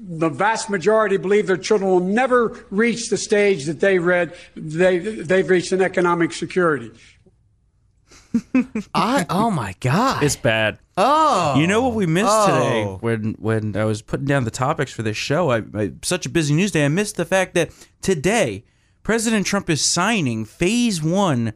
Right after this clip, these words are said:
Speaker 2: Yeah.
Speaker 3: of the China trade deal.
Speaker 2: <laughs> I love that. Phase one.
Speaker 3: Yeah.
Speaker 2: <laughs>
Speaker 3: What's his name? Uh, Larry was on,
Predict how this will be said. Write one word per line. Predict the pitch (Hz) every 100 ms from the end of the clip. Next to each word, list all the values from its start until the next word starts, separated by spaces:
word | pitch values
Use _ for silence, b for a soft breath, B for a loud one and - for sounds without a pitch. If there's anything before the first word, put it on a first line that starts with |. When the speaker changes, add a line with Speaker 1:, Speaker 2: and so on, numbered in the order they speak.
| -
Speaker 2:
Yeah. | 107 101 -
Speaker 3:
of | 156 202 160
the | 151
China | 151 165 156 147
trade | - 151 135
deal. | 107 80
Speaker 2:
<laughs> | - 113 - 101
I | 120 107 - 117
love | 127 107
that. | 98
Phase | _ _ - 127 131 117
one. | 113 127 131 -
Speaker 3:
Yeah. | 135 131 107 - 165 - -
Speaker 2:
<laughs> | - _ _ 269 277
Speaker 3:
What's | - -
his | 120
name? | 107 104 104 101
Uh, | 104 104
Larry | 107 117 127 120
was | 110 110
on, | 113 110 107 104 104